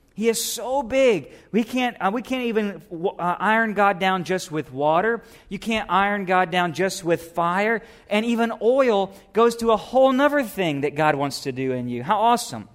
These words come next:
God is so, so big that He's so mysterious. He says, "You can't even contain all the things I want to do for you. You can't even pin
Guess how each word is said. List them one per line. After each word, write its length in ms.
God 180
is 120
so, 400
so 380
big 480
that 60
He's 160
so 200
mysterious. 600
He 80
says, 260
"You 140
can't 220
even 260
contain 880
all 200
the 100
things 320
I 100
want 160
to 40
do 220
for 200
you. 160
You 140
can't 280
even 300
pin 640